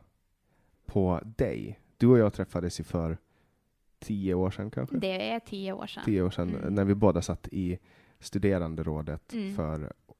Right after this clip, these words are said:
Speaker 1: eh, Ålands yrkesskola.
Speaker 2: Mm.
Speaker 1: Eh, du gick mediekommunikation och jag läste samhälle och sociala linjen.
Speaker 2: Mm.
Speaker 1: Du fortsatte jobba med mediekommunikation?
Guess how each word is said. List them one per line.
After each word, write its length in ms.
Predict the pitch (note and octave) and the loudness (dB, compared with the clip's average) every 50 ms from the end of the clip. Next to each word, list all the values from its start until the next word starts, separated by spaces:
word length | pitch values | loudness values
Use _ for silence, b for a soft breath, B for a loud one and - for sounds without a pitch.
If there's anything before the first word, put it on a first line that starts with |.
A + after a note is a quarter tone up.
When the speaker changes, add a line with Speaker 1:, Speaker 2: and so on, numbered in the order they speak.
| - - | -16 -12
Speaker 1:
eh, 80 | D#2+ - - | -12 -10 -6
Ålands 280 | - F#2+ F2 F2 G2 - | -4 -4 -2 -2 -2 -2
yrkesskola. 720 | - A2+ - - - - - - - - G#1 G#1 - - - _ - | -2 -2 -4 -4 -10 -10 -10 -10 -10 -8 -8 -8 -10 -10 -14 _ -10
Speaker 2:
Mm. 300 | A3 G#3+ G#3+ G#3+ A3 A3+ b b b b b b b b _ - - | -8 -8 -8 -8 -10 -14 b b b b b b b b _ -14 -10
Speaker 1:
Eh, 540 | - F2 D#2+ D#2 D#2 D#2 D2+ D#2 D2+ C#2+ - - _ _ _ _ _ _ _ - - - - - - | -8 -8 -6 -6 -6 -8 -8 -8 -8 -8 -10 -12 _ _ _ _ _ _ _ -20 -20 -20 -20 -18 -10
du 240 | - G2 G2+ F#2 | -2 2 4 4
gick 360 | F2+ F2 E2+ - - - - - | 4 4 0 -2 -6 -14 -6 -4
mediekommunikation 880 | G2 F2 D#2 E2 - - E2 D#2+ - - F2 - B2 G2+ F2 D#2+ D#2+ D2 | -2 -2 -2 -2 -4 -4 -6 -4 -4 -4 -2 0 2 2 2 2 0 -2
och 100 | C#2+ E2 | -4 -4
jag 140 | E2 D#2 | -4 -4
läste 240 | D2+ D2 - - - | -4 -4 -6 -8 -8
samhälle 400 | - - D#2+ E2 F2 E2 D2 D2 | -8 -8 -8 -6 -6 -6 -6 -6
och 100 | D#2 - | -8 -6
sociala 320 | - - - F#2+ F2+ D2 A1+ | -6 -4 -2 -2 -2 -2 -4
linjen. 340 | A1 A#1 B1+ - - - - - | -8 -10 -10 -12 -12 -12 -10 -6
Speaker 2:
Mm. 280 | A#3 G#3 G3 G3 G#3 B B B B | -6 -6 -6 -6 -10 B B B B
Speaker 1:
Du 140 | - A2 A2 | 0 0 0
fortsatte 420 | - - D#3+ D#3+ - - C#2 - | 2 2 0 2 2 -2 -2 -2
jobba 220 | - - - - - | -4 -6 -6 -8 -8
med 240 | - D#2+ D#2 D#2+ - | -8 -10 -10 -10 -10
mediekommunikation? 760 | - - - - - - - - - - - - - - | -10 -8 -8 -8 -10 -10 -12 -14 -14 -14 -14 -16 -16 -18